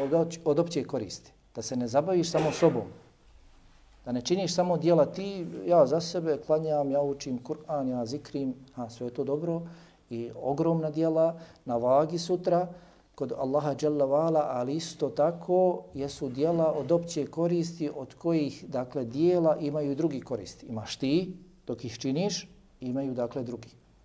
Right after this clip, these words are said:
A pogotovo, dakle, ako se tiče ostavljanja djela, odnosno ako tim djelima uznemiravaš druge.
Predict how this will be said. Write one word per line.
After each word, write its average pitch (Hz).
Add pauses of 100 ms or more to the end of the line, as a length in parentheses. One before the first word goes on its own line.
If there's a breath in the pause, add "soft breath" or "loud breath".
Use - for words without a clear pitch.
(1120)
A 123
pogotovo, 185
dakle, 170
ako 170
se 147
tiče 185 (140)
ostavljanja 175
djela, 135
odnosno 156
ako 131
tim 170
djelima 170
uznemiravaš 143
druge. 120